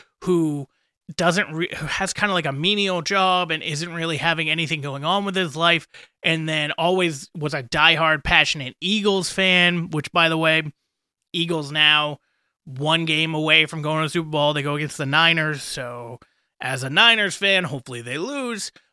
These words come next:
but if they win, they, they've been dominant all year this year. But moving past what's actually happening,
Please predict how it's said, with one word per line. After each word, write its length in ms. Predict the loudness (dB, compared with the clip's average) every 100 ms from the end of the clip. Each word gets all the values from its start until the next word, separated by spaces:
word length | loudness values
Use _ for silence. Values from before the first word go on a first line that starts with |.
| _
but 240 | 4 4 4
if 160 | 0 0
they 140 | 0
win, 480 | 2 4 4 4 -2
they, 160 | -2 -2 -18 -20 _ _ _ -20 -2
they've 140 | 0
been 200 | 2 0
dominant 480 | 2 2 2 2 0
all 240 | -2 -4
year 480 | -4 -2 0 2 0 -4 -10 -6
this 300 | -2 0 0
year. 320 | -2 -6 -8 _ _ _ _
But 100 | -2
moving 260 | 2 4 6
past 280 | 6 4 2
what's 140 | 4
actually 420 | 4 4 0 -4
happening, 680 | 2 2 2 -2 -4 -4 -10